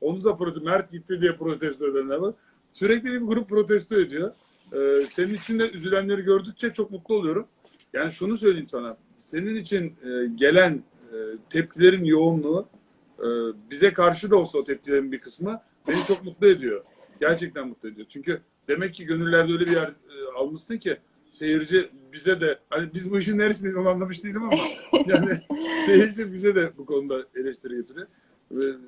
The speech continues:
Speaker 1: bu arada, e, yani soru gelmiyor, devamlı hani soru gelse soru da soracağım ama,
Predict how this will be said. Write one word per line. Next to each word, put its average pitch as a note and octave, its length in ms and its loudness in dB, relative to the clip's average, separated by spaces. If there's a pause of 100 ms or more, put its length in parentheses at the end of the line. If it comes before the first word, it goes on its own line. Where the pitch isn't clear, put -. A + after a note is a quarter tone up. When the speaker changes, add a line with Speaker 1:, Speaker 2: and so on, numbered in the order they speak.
(600)
Speaker 1:
bu D#3 80 0
arada, F3+ 260 2
e, C#3+ 280 -12 (1800)
yani C#3 180 -6
soru E3+ 240 2
gelmiyor, F3+ 420 4
devamlı D#3+ 460 -4
hani C#3+ 140 -10
soru D#3 220 -4
gelse E3+ 240 -2
soru D#3+ 240 -8
da D3+ 60 -16
soracağım D#3+ 360 -12
ama, C#3 200 -12